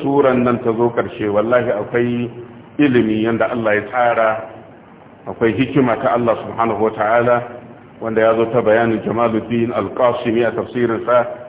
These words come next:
ya ce in ka dubi ƙarshen tafsirin, ƙarshen Suratul Ahzabi, yanda Allah ya kawo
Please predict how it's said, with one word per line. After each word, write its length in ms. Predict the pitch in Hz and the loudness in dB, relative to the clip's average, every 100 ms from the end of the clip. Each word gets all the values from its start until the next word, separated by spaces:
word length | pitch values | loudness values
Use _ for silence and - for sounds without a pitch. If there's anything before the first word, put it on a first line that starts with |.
| - - - 117 | -20 -20 -10 -8
ya 80 | |
ce 100 | 117 | -2
in 120 | 127 120 | 0 2
ka 100 | 120 | 0
dubi 220 | 113 113 113 - | 0 0 -4 -4
ƙarshen 500 | 113 101 127 123 - | -4 -2 0 0 0
tafsirin, 800 | 120 - - 120 123 117 104 - | -4 -4 -4 -2 0 0 -2 -2
ƙarshen 480 | 120 - 131 131 127 | -2 -2 -2 -2 -2
Suratul 560 | 135 135 131 131 120 - | 0 2 2 0 -4 -2
Ahzabi, 720 | 107 101 101 117 110 98 90 - - - | 0 0 2 2 2 -2 -10 -14 -20 -8
yanda 320 | 107 127 131 | -2 2 2
Allah 320 | 127 139 120 117 | 2 2 4 4
ya 60 | 117 | 2
kawo 320 | 127 120 123 | 2 4 4